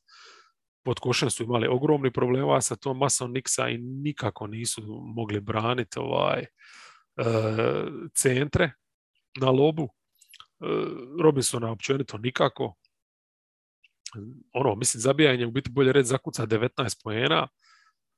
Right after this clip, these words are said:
E, Powell ga jednostavno nije mogao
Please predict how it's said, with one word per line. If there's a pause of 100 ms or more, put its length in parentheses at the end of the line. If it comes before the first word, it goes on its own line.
E, (480)
Powell (400)
ga
jednostavno
nije
mogao